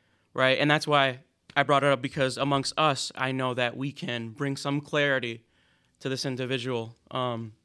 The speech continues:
and, and hopefully, you know, others would listen to, to it too, that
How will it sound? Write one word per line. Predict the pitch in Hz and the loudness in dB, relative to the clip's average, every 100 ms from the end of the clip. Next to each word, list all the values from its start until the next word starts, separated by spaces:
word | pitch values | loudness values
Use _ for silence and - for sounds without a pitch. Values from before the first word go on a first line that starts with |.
| - | -8
and, | 135 - - | -8 -6 -6
and | 143 | -2
hopefully, | 165 160 170 151 | -2 -4 -6 -4
you | 160 | -2
know, | 151 | 0
others | 156 156 139 | 2 0 -2
would | 139 | -6
listen | 143 143 135 127 | -4 -4 -6 -4
to, | 143 131 - | -4 -4 -4
to | 151 | -2
it | 127 | -2
too, | - 165 | 2 4
that | 135 123 | 6 4